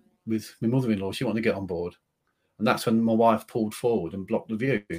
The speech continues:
So the next day, after this experience, I'm thinking about these views. It took a while for me to sort of figure out that I'd seen such close-up images.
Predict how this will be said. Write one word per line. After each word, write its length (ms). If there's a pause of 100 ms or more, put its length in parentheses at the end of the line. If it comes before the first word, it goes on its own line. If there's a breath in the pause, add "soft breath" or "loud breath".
(1200)
So 200
the 80
next 260
day, 380 (560)
after 240
this 200
experience, 380
I'm 100
thinking 360
about 320
these 360 (240)
views. 160
It 80
took 180
a 40
while 320
for 60
me 160
to 160
sort 180
of 80
figure 340
out 320 (280)
that 100
I'd 140
seen 500
such 380 (320)
close-up 440 (120)
images. 480